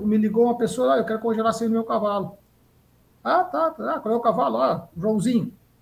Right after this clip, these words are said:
Chegou o Joãozinho lá, Joãozinho não tem comércio, mas o cara me disse, "Olha, o cavalo que eu gosto, é uma linhagem que eu gosto, eu quero congelar. Eu quero ter, eu quero ter de reserva dele cem prenhezes." Eu, "Ah, mas tu acha que precisa cem prenhezes?"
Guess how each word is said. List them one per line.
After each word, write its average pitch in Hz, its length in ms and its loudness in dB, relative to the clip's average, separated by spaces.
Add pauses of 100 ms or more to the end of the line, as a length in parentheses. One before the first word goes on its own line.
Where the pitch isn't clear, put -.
(200)
Chegou 180 260 -6
o - 20 -2
Joãozinho 208 380 -2
lá, - 300 -4 (520)
Joãozinho 196 320 -2
não 320 80 -4
tem 320 160 -4
comércio, 262 500 2
mas 180 140 0
o 180 60 0
cara 220 180 0
me 262 60 -2
disse, 311 100 -6
"Olha, 311 100 -2
o - 40 -4
cavalo 214 280 0
que 220 60 -2
eu 226 80 2
gosto, 240 320 0
é 226 40 0
uma 196 100 0
linhagem 202 340 -2
que 226 60 -2
eu 220 60 0
gosto, 220 280 -2
eu 285 60 -8
quero 247 140 -4
congelar. 269 560 -2 (340)
Eu 156 80 -8
quero 214 200 -4
ter, 233 280 -4
eu 190 120 -2
quero 240 220 -2
ter 254 340 -2 (320)
de 240 140 -4
reserva 240 480 4
dele 254 420 0 (300)
cem 285 260 4
prenhezes." 202 640 0 (800)
Eu, 220 80 0
"Ah, 320 80 4
mas 254 140 0
tu 247 80 0
acha 254 100 -2
que - 60 -20
precisa 277 200 -8
cem 240 160 0
prenhezes?" 240 220 0